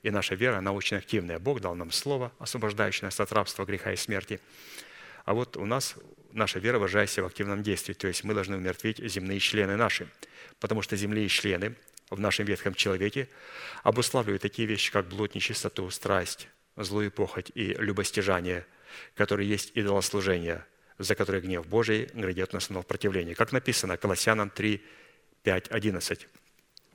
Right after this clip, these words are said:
"Итак, умертвите земные члены ваши". То есть идёт обращение к церкви. Не идёт обращение к Господи: "Господи, умертви мои земные члены". Он говорит:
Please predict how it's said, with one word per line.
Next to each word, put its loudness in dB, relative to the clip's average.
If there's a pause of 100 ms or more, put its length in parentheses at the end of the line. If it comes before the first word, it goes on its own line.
(260)
"Итак, 4
умертвите 0 (260)
земные 0
члены 0
ваши". 0 (300)
То -6
есть -6 (420)
идёт 2
обращение 4
к -14
церкви. 4 (1500)
Не 2
идёт 2
обращение 2
к -4
Господи: 2
"Господи, 2
умертви 0
мои 2
земные -4
члены". -2 (1500)
Он -4
говорит: -2